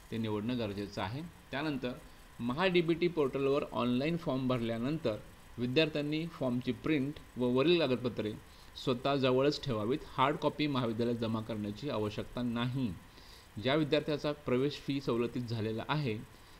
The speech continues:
अशा विद्यार्थ्यांनी ऑनलाईन राजश्री शाहू महाराज शिक्षण शुल्क योजनेचा फॉर्म भरला नाही, तर संबंधित विद्यार्थ्याच्या होणाऱ्या आर्थिक नुकसानीस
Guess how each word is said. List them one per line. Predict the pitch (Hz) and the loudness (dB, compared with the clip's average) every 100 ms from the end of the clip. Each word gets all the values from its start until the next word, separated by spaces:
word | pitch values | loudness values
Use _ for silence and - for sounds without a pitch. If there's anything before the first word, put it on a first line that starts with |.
| - | -8
अशा | 113 123 170 | -6 0 2
विद्यार्थ्यांनी | 165 127 120 113 110 113 - | 2 2 0 -2 -4 -4 -4
ऑनलाईन | 117 110 120 151 135 | -4 -2 0 0 2
राजश्री | 127 120 123 120 | 2 0 -2 -2
शाहू | 117 110 | -2 -2
महाराज | 107 104 101 104 104 - - - | -2 -4 -4 -6 -8 -10 -12 -10
शिक्षण | 127 165 160 | -6 -4 -2
शुल्क | 160 131 | -2 0
योजनेचा | 120 110 110 113 | -2 -2 -4 -6
फॉर्म | 110 107 104 | -6 -4 -2
भरला | 104 104 | -2 -4
नाही, | 104 127 143 110 113 - - - - | -2 -2 0 -2 -6 -14 -20 -20 4
तर | 156 | 4
संबंधित | 147 139 135 151 147 | 4 2 2 2 0
विद्यार्थ्याच्या | 113 117 113 110 107 110 | 0 0 0 -4 -4 -4
होणाऱ्या | 110 110 107 107 | -4 -4 -4 -4
आर्थिक | 107 113 160 | -4 -4 -2
नुकसानीस | 147 123 - 104 101 - | -2 -4 -4 -6 -6 -10